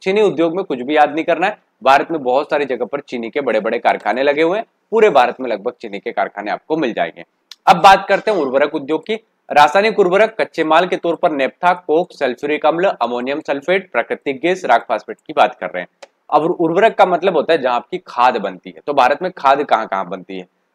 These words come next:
भारत में पहला उर्वरक कारखाना उन्नीस सौ छह में लगाया गया था और ये लगाया गया था रानीपेट में, तमिलनाडु के अंदर।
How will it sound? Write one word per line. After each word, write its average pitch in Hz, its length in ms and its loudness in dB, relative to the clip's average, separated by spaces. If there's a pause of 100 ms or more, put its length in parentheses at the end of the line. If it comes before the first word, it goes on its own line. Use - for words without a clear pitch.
(140)
भारत 156 280 6
में 208 80 -2
पहला 160 300 4
उर्वरक 165 420 0
कारखाना 185 540 2 (200)
उन्नीस 131 200 -8
सौ 143 140 -6
छह 165 200 -2
में 175 120 0
लगाया 170 260 8
गया 170 180 4
था 190 160 -2
और 143 180 -2
ये 131 100 0
लगाया 127 240 0
गया 135 120 0
था 143 120 -4
रानीपेट 131 540 -2
में, 185 160 -4
तमिलनाडु 98 480 -4
के 87 140 -10
अंदर। 87 220 -10